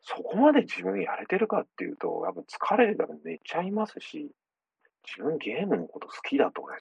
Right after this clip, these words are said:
正直言えないんですよね。それは漫画にも言えますね。漫画も確かに自分のKindle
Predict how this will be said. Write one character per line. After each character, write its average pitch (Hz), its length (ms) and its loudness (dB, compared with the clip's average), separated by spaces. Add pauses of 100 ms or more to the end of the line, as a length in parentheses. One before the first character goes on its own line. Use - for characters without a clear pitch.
正 - 260 -4
直 - 160 -8 (160)
言 80 200 -6
え 92 40 -4
な 127 180 6
い 104 120 4
ん 80 60 -10
で 78 80 -16 (100)
す - 140 -20
よ - 60 -20
ね。 73 340 -16 (1900)
そ - 180 -12
れ 120 100 8
は 160 120 12
漫 139 300 0
画 165 120 2
に 202 120 0
も 123 140 4
言 85 160 -2
え 85 40 -2
ま 87 160 -2
す - 120 -18
ね。 80 280 -8
漫 98 220 0
画 139 100 2
も 143 140 2
確 156 260 -2
か 110 120 2
に 92 220 -2
自 87 180 -8
分 98 180 -4
の 104 100 2
Kindle 95 680 2